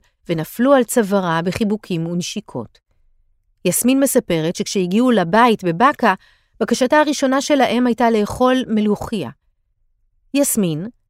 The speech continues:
היחידה שלא הרפתה ממאמצי החיפוש, מקבלת כהווייתה את גרסת האם בדבר האמנזיה המתמשכת שחוותה. "היא רצתה לחזור ולא מצאה את הדרך,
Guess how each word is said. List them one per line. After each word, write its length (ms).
היחידה 420
שלא 220
הרפתה 520
ממאמצי 500
החיפוש, 540
מקבלת 560
כהווייתה 640
את 80
גרסת 440
האם 420
בדבר 260
האמנזיה 840
המתמשכת 800
שחוותה. 580
"היא 80
רצתה 260
לחזור 520
ולא 140
מצאה 300
את 100
הדרך, 480